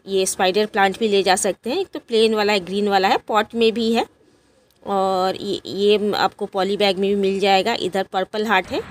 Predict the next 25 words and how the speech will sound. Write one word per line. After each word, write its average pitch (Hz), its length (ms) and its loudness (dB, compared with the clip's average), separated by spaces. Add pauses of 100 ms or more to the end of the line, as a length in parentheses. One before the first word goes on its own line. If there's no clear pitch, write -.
(100)
ये 196 120 -2
भी 220 120 -2
आपको 208 240 -2
poly, 196 360 -2
ए, 196 140 0
pot 185 380 0
में 202 100 -2
ही 233 80 0
लगा 202 240 2
हुआ 196 200 2
मिलेगा। 190 420 0 (760)
Coleus 247 420 0
poly 240 300 0
bag 233 240 4
और 220 100 6
pot 214 280 4
दोनों 202 280 2
में 220 140 2
ले 220 140 4
जा 214 120 2
सकते 214 320 -2
हैं। 254 260 -4
Coleus 220 460 0
जो 233 100 2
pot 208 280 2